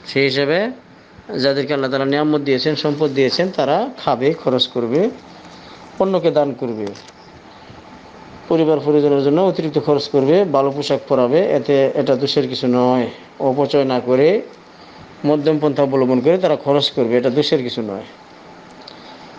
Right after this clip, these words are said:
আল্লাহ সুবহানাহু ওয়া তাআলা বলেন, "কুলু ওয়াশরাবু ওয়ালা, ওয়ালা তুসরিফু।" তোমরা খাও, পান করো, পান করো, অপচয় করো না।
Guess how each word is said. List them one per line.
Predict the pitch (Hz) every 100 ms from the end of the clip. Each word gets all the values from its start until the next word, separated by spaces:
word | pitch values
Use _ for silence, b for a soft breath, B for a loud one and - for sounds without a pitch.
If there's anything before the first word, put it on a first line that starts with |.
| - -
আল্লাহ | 156 147
সুবহানাহু | 147 139 131 123
ওয়া |
তাআলা | 135 135 165 208 - - - - - - - - - - - - - -
বলেন, | 135 131 151 175 -
"কুলু | - 165 165
ওয়াশরাবু | 151 139 - 143 143 175 214 -
ওয়ালা, | - 139 139 131 131 -
ওয়ালা | 135 135 127
তুসরিফু।" | 135 - 127 113 110 98 - - - -
তোমরা | 131 127
খাও, | 120 143 175
পান | 165 143
করো, | 139 135 135 151
পান | 151 131
করো, | 135 143 233 480 - - -
অপচয় | 156 151 143
করো | 127 113
না। | 107 101